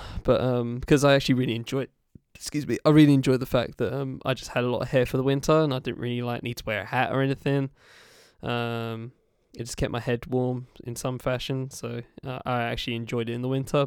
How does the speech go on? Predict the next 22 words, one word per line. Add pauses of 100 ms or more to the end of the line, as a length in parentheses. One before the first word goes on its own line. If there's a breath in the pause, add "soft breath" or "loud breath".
But
yeah,
on-,
once
it
got, (100)
like,
to
twenty-five, (200)
uh,
twenty
degrees
for,
like,
a
couple
of
weeks,
I
was
just
like,